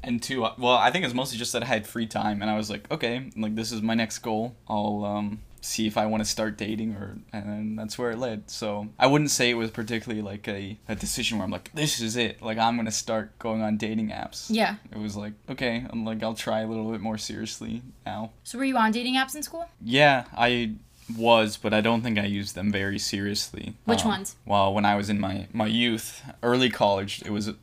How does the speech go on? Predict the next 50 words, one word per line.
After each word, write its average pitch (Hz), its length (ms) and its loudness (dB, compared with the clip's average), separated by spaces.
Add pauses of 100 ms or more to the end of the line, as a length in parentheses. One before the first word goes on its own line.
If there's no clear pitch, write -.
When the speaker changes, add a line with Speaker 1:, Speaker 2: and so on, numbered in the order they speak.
Speaker 1:
only 110 280 2
Tinder 104 380 0
pretty 101 260 -4
much. 101 440 -2 (100)
And 107 160 2
then 104 500 2 (220)
I 139 80 0
think 127 180 2
towards 131 280 2
my 107 560 4
junior 113 500 2
or 113 60 0
senior 117 340 2
year, 113 300 2
I 113 80 2
was 107 100 -2
like, 107 140 -4
"Maybe 123 260 2
I'll 117 140 0
try 107 280 0
some 120 220 -2
of 117 80 0
the 127 60 0
more 135 180 0
serious 135 540 -2
ones." 104 420 -4 (240)
And 113 80 2
that's 113 200 0
how 104 140 0
I 104 40 2
ended 104 220 0
up 104 160 -8
on 101 160 -4
Bumble 104 360 0
and 101 120 -2
Hinge. 107 440 -4
But 98 360 -4
did 117 120 0
I 117 100 4
put 120 200 0
any 117 220 4
real 113 320 4
effort 110 340 2
in 113 260 2 (360)
to 113 160 2
dating 117 560 4 (360)
before 107 380 -2
I 107 80 0
finished 107 340 -2
college? 101 600 -4